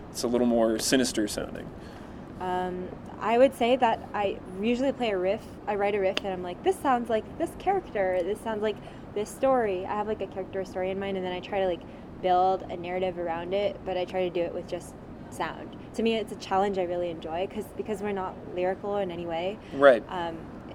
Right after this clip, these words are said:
Speaker 2: it's kind of fun trying to see how close I can get to getting someone to see something,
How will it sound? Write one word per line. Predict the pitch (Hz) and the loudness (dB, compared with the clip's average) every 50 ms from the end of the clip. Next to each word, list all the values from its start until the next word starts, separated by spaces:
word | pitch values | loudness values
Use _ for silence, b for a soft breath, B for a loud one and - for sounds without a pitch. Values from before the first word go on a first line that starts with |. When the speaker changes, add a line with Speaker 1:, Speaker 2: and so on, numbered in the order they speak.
| - - - | -14 -8 -4
Speaker 2:
it's | - 185 - - | -4 -4 -4 -6
kind | - - 214 208 202 | -4 -2 0 0 0
of | 202 190 - - - | 0 -2 -6 -4 0
fun | 202 180 190 196 196 | 2 2 2 2 0
trying | 190 202 190 185 | -2 -4 -4 -4
to | 185 | -4
see | 180 - 185 175 | -4 -4 -4 -4
how | 170 175 180 175 | -2 -2 -4 -4
close | - - - 190 190 185 196 | -2 -2 0 0 0 0 -2
I | 180 | -4
can | 180 190 180 170 | -2 -4 -4 -2
get | 175 170 170 - - - | -2 -2 -2 -2 -4 -8
to | 185 170 | -8 -4
getting | - 180 175 175 170 175 | -2 0 0 0 -2 -2
someone | - 190 180 175 165 | -4 -6 -6 -4 -4
to | 160 | -6
see | 156 - 180 175 | -6 -6 -8 -6
something, | 185 196 202 190 196 214 208 208 208 | -4 -4 -4 -2 -2 -2 -2 -2 -4